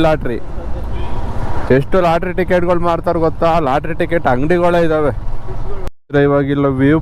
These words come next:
ಪಾಯಿಂಟ್ ಇದೆ ಒಂದು, ಇಲ್ಲಿಂದ ಒಂದು ಟೂ ಕಿಲೋಮೀಟರ್ಸ್ ಅಷ್ಟೇ. ರಾಯಲ್ ವ್ಯೂ ಪೊ-, ವ್ಯೂ ಪಾಯಿಂಟ್ ಅಂತ ಇದೆ, ಅದನ್ನು ನೋಡ್ಕೊಂಡು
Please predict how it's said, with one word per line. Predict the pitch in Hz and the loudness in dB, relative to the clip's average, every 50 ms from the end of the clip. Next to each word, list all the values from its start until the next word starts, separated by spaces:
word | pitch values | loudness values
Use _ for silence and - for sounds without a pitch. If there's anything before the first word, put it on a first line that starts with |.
| 156 165 | 2 2
ಪಾಯಿಂಟ್ | 156 151 147 135 151 143 | 2 2 0 -2 -2 0
ಇದೆ | 135 139 135 135 | 0 0 0 0
ಒಂದು, | 127 117 117 117 135 156 - - - - - - - - - - - - 127 | 0 0 2 2 0 0 -2 -6 -10 -10 -10 -8 -8 -8 -8 -8 -4 0 2
ಇಲ್ಲಿಂದ | 127 131 135 135 135 143 139 135 139 135 | 2 4 4 2 2 2 2 2 2 0
ಒಂದು | 135 135 131 139 135 135 131 131 127 - | 0 0 0 2 2 2 2 0 -2 -2
ಟೂ | - 143 135 117 147 | -2 -2 -2 -2 0
ಕಿಲೋಮೀಟರ್ಸ್ | 143 143 139 143 143 131 139 131 - - 127 117 | 0 2 2 2 2 2 0 0 0 0 -2 0
ಅಷ್ಟೇ. | - - 123 - - - - - - - - - - - - - - - | 0 0 0 0 0 -2 -2 -2 -2 -2 -2 -2 0 0 0 0 2 2
ರಾಯಲ್ | 147 143 143 139 143 143 139 143 139 135 | 2 2 2 0 0 0 0 -2 0 0
ವ್ಯೂ | 139 139 127 - - | 0 0 -2 -2 -4
ಪೊ-, | 139 - - 123 123 - - 123 | -4 -4 -2 -4 -8 -6 -2 0
ವ್ಯೂ | 131 139 135 131 127 | 2 2 2 2 2
ಪಾಯಿಂಟ್ | 143 139 135 135 120 135 131 | 0 0 0 0 -2 -2 -4
ಅಂತ | 127 120 135 127 120 | -2 0 0 0 2
ಇದೆ, | 110 113 127 143 - - - - - - - - - - - 117 | 2 0 0 -2 -4 -8 -14 -16 -14 -14 -12 -12 -4 0 2 2
ಅದನ್ನು | 120 131 143 143 143 139 135 | 4 2 2 2 0 0 0
ನೋಡ್ಕೊಂಡು | 135 131 123 - 135 131 127 135 | 0 -2 -2 -2 -2 0 0 0